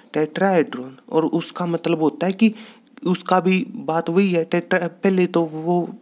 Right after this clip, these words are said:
पता होना चाहिए आपको कि जो टेट्रा है, जैसे नाम में लिखा होता है, टेट्रा का मतलब चार, मतलब उसके अंदर चार वर्टेक्स हैं,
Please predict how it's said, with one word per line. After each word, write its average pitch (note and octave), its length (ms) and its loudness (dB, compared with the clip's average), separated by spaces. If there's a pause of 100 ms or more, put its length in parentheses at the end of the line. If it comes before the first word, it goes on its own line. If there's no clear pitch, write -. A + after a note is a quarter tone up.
(340)
पता E3 180 0
होना F3 200 2
चाहिए E3+ 220 0
आपको E3 240 0
कि E3+ 120 -4
जो E3+ 180 4
टेट्रा E3+ 400 -2
है, D3 180 -8 (320)
जैसे G3 220 4
नाम F#3+ 240 2
में G3+ 180 6
लिखा D3 300 -2
होता C3+ 300 -4
है, C3 220 -16
टेट्रा E3+ 320 0
का E3 160 0
मतलब A#3 320 4
चार, C3+ 340 -4 (360)
मतलब E3 320 2
उसके F3 240 2
अंदर E3 280 2
चार D#3+ 280 4
वर्टेक्स D3 580 2
हैं, C#3+ 200 -4